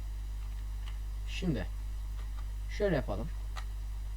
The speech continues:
D dedim. Work dedim.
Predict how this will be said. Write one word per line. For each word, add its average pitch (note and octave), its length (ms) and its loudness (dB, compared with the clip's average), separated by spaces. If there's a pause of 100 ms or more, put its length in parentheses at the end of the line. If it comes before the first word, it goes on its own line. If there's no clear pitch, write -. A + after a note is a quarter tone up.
(2000)
D D3 200 8
dedim. A2+ 260 2 (2500)
Work B2+ 300 2
dedim. G#2+ 280 0